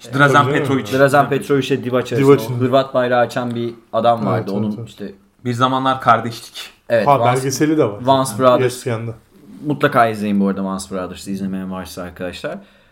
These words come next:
Speaker 3: Ee, bayağı idman yapmışlar. Yani bayağı gidecek ama tabii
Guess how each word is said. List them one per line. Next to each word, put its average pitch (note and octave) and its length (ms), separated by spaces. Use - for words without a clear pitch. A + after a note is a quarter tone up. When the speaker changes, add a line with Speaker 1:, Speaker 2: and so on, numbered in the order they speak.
Speaker 3:
Ee, G2 300
bayağı G3 360
idman C#3 280
yapmışlar. D3+ 640
Yani F#2 160
bayağı G#2+ 220
gidecek A2 360
ama C#3 160
tabii C3+ 300